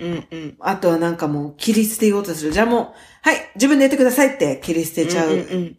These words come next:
Speaker 1: うん。わかるわかる。
Speaker 2: ところとかもあるんだけど、そういうのを見てね、あ、これはダメだって思ったんです、私。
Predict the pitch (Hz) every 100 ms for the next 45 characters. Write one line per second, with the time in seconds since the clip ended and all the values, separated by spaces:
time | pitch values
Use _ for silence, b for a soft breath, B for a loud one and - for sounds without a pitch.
0 | - 180 - 175 165 175 175 131 151 151
1 | 160 190 185 151 147 143 180 160 B B
2 | - 294 302 247 165 151 147 147 202 -
3 | b b b 208 175 - _ _ 240 254
4 | 226 165 202 185 143 135 147 151 170 127
5 | 123 120 127 117